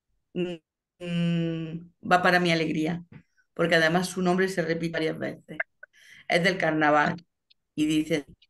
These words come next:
"Alegría, alegría, llegó el carnaval. Dame las tetas, pon disfraz. Alegría, alegría, es carnaval. Toca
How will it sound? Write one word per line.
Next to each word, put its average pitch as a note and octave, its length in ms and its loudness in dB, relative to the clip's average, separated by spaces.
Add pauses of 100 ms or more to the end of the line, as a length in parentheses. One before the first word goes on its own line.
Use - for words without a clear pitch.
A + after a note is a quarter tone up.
(760)
"Alegría, E3+ 640 4
alegría, E3+ 640 2 (200)
llegó E3 340 4
el G#3 140 2
carnaval. F3+ 840 0 (1300)
Dame A#3 320 2
las - 140 -12
tetas, E3 640 -6 (400)
pon F#3 160 -2 (160)
disfraz. D#3+ 580 -2 (680)
Alegría, F3 500 2
alegría, E3 680 -4 (340)
es - 300 -10 (240)
carnaval. - 1400 0 (2500)
Toca A#3 320 2